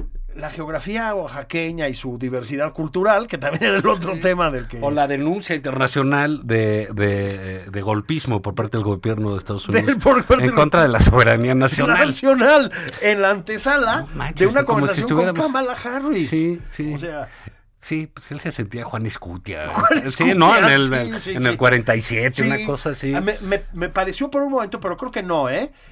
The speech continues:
Speaker 1: Que le estaba pas-, pasando la bandera así Chucho Ramírez para que, <laughs> este, se envolviera. Por suerte no lo hizo, señor presidente.
Speaker 2: Sí, no, bueno, espérate, ¿no? Esto
Speaker 1: Sí,
Speaker 2: apenas
Speaker 1: hay
Speaker 2: va,
Speaker 1: tiempo, ¿verdad?
Speaker 2: hay tiempo, hay tiempo, apenas va empezando, es la, la,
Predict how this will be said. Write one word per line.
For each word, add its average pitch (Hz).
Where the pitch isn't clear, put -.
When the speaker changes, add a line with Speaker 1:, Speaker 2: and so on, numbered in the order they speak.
Speaker 1:
Que 165
le 170
estaba 240
pas-, 170
pasando 185
la 143
bandera 147
así 160
Chucho 165
Ramírez 139
para 131
que, 143
<laughs> 151
este, 233
se 185
envolviera. 185
Por -
suerte 165
no 165
lo 139
hizo, 185
señor 127
presidente. 110
Speaker 2:
Sí, -
no, 123
bueno, 95
espérate, 120
¿no? 101
Esto 113
Speaker 1:
Sí, 104
Speaker 2:
apenas 101
Speaker 1:
hay -
Speaker 2:
va, -
Speaker 1:
tiempo, 135
¿verdad? 107
Speaker 2:
hay 107
tiempo, 107
hay 90
tiempo, 123
apenas 95
va 101
empezando, 110
es -
la, 85
la, 78